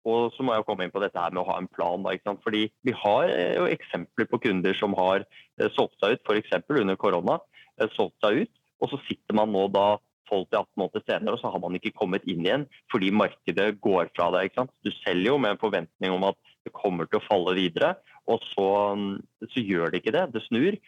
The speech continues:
og så kommer det opp igjen ti, tyve, tredve prosent, og så, ja, nei, nå skal jeg i hvert fall ikke gjøre det, jeg venter, og så fortsetter bare markedet da. Og det beste eksempelet jeg har på egentlig akkurat dette her var tilbake under, eh, finanskrisen. Da var jo aksjemarkedet ned over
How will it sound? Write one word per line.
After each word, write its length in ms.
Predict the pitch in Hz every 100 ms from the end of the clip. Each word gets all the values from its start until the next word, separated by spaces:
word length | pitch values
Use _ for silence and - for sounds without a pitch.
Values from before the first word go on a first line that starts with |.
| _ -
og 140 | 101
så 80 | 113 104
kommer 220 | 101 98
det 80 | 90
opp 100 | - -
igjen 180 | 98 -
ti, 260 | 98 98
tyve, 300 | 95 95 90 90
tredve 240 | 95 85
prosent, 320 | 101 131 151 -
og 100 | 104
så, 140 | 101 95
ja, 140 | 92 90 -
nei, 140 | 98
nå 80 | 95
skal 160 | - 110
jeg 60 |
i 20 |
hvert 160 | - _
fall 160 | 95 90
ikke 160 | -
gjøre 160 | 90 101
det, 80 | 104 - _ 104
jeg 120 | 101
venter, 420 | 90 - - 98 _ _ _ 117
og 80 | 104
så 80 | 104 -
fortsetter 480 | 95 - - - 104
bare 240 | 92 87
markedet 480 | 92 87 - - -
da. 80 | - _ - - _
Og 380 | 110 110 113 107
det 80 | 127
beste 300 | 117 123 -
eksempelet 400 | 110 - 92 -
jeg 80 | 107
har 160 | 104 92
på 160 | -
egentlig 260 | 101 90 101
akkurat 260 | 98 104 104
dette 220 | 104 113
her 160 | 120 143
var 220 | 101 95
tilbake 540 | - 110 92 80 - 98 92
under, 440 | 90 90 92 92
eh, 40 | 90
finanskrisen. 800 | 104 90 - - 90 - 160 165 - - _ -
Da 120 | 104
var 120 | 101 92
jo 80 | 90
aksjemarkedet 560 | - - 90 87 101
ned 220 | 90 87 95
over 320 | 87 92